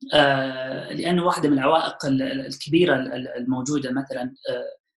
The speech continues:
بين أنه الطبيب يشوف مريضه عن طريق الشاشة، حكا-، حكاية ال-،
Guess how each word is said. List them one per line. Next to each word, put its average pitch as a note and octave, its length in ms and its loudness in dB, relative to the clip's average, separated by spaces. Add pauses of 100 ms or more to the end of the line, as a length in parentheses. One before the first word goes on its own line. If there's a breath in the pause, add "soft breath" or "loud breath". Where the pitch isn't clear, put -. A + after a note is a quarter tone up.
(160)
بين C3+ 240 6
أنه C3+ 220 4
الطبيب C3+ 480 -4
يشوف C#3 300 -2
مريضه C3+ 340 0
عن B2 220 -10
طريق C#3 200 -2 (440)
الشاشة، E3 400 0
حكا-، - 320 -10 (140)
حكاية C#3+ 300 2
ال-، C#3 160 -4